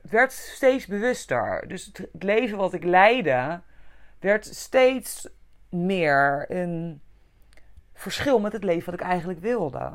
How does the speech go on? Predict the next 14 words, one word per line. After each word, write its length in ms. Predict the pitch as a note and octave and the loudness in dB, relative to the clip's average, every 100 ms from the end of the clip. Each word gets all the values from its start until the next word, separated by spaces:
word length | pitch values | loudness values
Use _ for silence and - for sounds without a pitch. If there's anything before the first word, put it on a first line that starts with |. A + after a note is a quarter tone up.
| - | -12
Want 120 | D#3 E3 | -12 -8
hoe 100 | F#3+ | -6
meer 320 | G3+ G#3+ G3+ | -2 2 2
je 120 | F3 | 2
uiteindelijk 580 | F3+ F3+ F#3 F3 D#3 D#3+ | 0 -2 -4 -6 -10 -12
natuurlijk 340 | D3+ E3 D3 | -12 -12 -12
jezelf 520 | D3+ C#3 E3+ G#3+ B3 | -12 -4 4 4 4
leert 300 | F3+ E3 D#3+ | 0 -4 -4
kennen 440 | - A#3 A#3+ C3+ C3+ | -4 -4 -4 -4 -4
en 120 | D#3+ | -6
ontdekt 320 | E3+ F3 F3+ | -6 -4 -6
wie 160 | D#3 D#3+ | -6 -2
jij 320 | D3+ C#3 C3+ | 0 0 -2
bent, 680 | A3 G3+ B2+ B2+ D#3+ - | -2 0 -2 -8 -14 -18